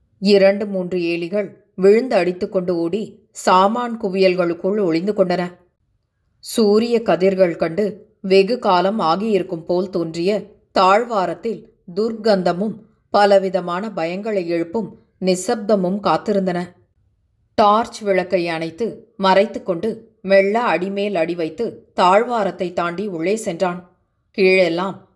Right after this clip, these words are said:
தும்பும் தூசியும், சுவரெல்லாம் ஒட்டடை தொங்கியது. வெகு காலம்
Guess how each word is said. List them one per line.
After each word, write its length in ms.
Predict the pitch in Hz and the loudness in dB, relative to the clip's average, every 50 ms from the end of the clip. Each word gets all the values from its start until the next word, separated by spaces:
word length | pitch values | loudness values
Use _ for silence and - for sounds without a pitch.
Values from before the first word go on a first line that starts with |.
| _ _ | _ _
தும்பும் 500 | _ 202 196 190 196 185 180 180 180 208 196 | _ -2 -2 0 -2 -2 -2 -2 -2 -4 -8
தூசியும், 500 | - 165 165 180 170 - 190 180 180 180 180 _ _ _ _ _ _ _ | -6 -6 -6 -6 -6 -8 -6 -6 -6 -8 -12 _ _ _ _ _ _ _
சுவரெல்லாம் 840 | _ - - - 233 214 226 247 240 226 202 185 180 175 185 202 202 | _ -8 0 0 2 2 2 2 4 2 2 2 2 0 0 -2 -4
ஒட்டடை 460 | 175 151 - - 214 220 226 220 220 | -6 -6 -4 -4 -4 -2 -2 -4 -4
தொங்கியது. 640 | - 175 180 180 190 185 185 190 190 180 - _ _ _ _ _ _ _ _ _ _ _ _ _ _ _ _ _ - | -6 -6 -6 -4 -4 -4 -4 -4 -8 -14 -16 _ _ _ _ _ _ _ _ _ _ _ _ _ _ _ _ _ -2
வெகு 380 | 175 185 190 185 180 202 214 | 2 4 4 4 4 0 -2
காலம் 520 | 214 220 196 175 170 170 196 208 180 - | 0 0 2 2 2 0 -2 -4 -6 -12